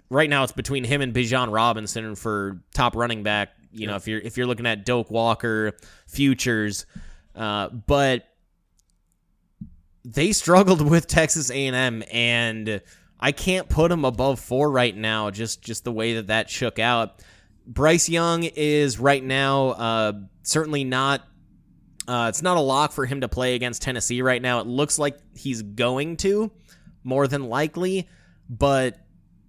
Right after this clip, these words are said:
Speaker 1: you know, coming off a pretty serious shoulder injury that cost him the second half of that Arkansas game and all of last week, you don't know how that, how he's necessarily gonna perform.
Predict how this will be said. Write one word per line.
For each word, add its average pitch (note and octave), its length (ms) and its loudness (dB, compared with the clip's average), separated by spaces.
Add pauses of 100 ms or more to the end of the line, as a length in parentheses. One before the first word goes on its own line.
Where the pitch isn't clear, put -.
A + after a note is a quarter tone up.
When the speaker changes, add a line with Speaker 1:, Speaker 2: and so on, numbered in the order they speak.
(120)
Speaker 1:
you D#3+ 140 0
know, D3+ 160 4
coming E3+ 340 0
off F3+ 240 0
a G3 100 4
pretty F#3 520 -2
serious G3+ 360 0
shoulder G3 440 2
injury G3+ 340 0
that E3+ 180 0
cost D3+ 360 0
him F3 80 -2
the D3+ 100 -2
second C#3+ 340 -2
half C3+ 320 0
of C3+ 140 0
that C#3 160 2
Arkansas C#3+ 540 2
game D3+ 480 -4 (380)
and C3 300 0
all C#3 280 2
of C3 120 0
last C3 320 0
week, C#3+ 380 -4
you A#2+ 140 -6
don't C3+ 220 0
know C3 180 -2
how B2+ 220 0
that, A#2 220 -2
how B2 220 0
he's A#2 160 -4
necessarily A#2+ 540 -2
gonna A#2 120 -6
perform. D#3+ 600 0